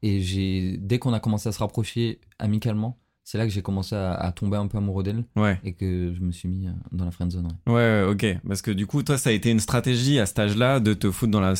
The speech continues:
Speaker 2: dans la
Speaker 1: Mhm.
Speaker 2: friend zone. Mais quelque part, ton intention, euh, alors c'est un jugement, mais t'es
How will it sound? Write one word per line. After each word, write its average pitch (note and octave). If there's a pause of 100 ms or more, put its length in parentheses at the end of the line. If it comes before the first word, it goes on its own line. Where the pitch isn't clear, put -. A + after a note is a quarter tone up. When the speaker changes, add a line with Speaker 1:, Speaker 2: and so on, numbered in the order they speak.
(120)
Speaker 2:
dans G2+
la F#2+
Speaker 1:
Mhm. G2
Speaker 2:
friend G2+
zone. B2 (400)
Mais G#2
quelque A#2
part, B2+
ton A2
intention, G#2+
euh, F2+
alors E2+
c'est -
un F#2+
jugement, A2+
mais G2
t'es F#2